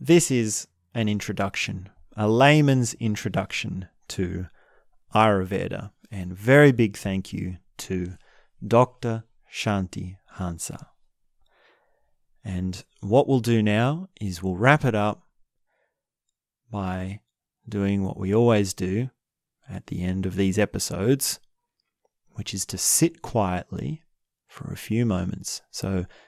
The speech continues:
if it's comfortable for you to do so, stop what you're doing, find a quiet place to sit down, close your eyes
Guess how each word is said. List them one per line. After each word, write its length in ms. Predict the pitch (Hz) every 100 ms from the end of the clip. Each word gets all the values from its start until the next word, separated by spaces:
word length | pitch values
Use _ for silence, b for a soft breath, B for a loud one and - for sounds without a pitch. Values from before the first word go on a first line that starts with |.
| b
if 160 | 127
it's 140 | - -
comfortable 540 | - 139 147 151 147
for 120 | 135
you 160 | 139 131
to 80 | 127
do 220 | 120 117
so, 460 | 117 113 104 113 120 _ _ _ _ _ _ _ _ _ _
stop 420 | - - 101 -
what 180 | 123 -
you're 100 | 123
doing, 500 | 110 98 98 101 101 _ _ _ _ _ _ _ _ _ _ _ _ _
find 260 | - 101 90
a 40 |
quiet 500 | - 110 110 120 117
place 420 | - 104 104 -
to 400 | - 156 - 90 101 -
sit 340 | - 151 -
down, 540 | 120 104 104 101 107 110 - - _ _ _ _ _ _ _ _ _ _ _ _ _
close 400 | - - 110 123
your 180 | 113 101
eyes 540 | 90 90 87 90 -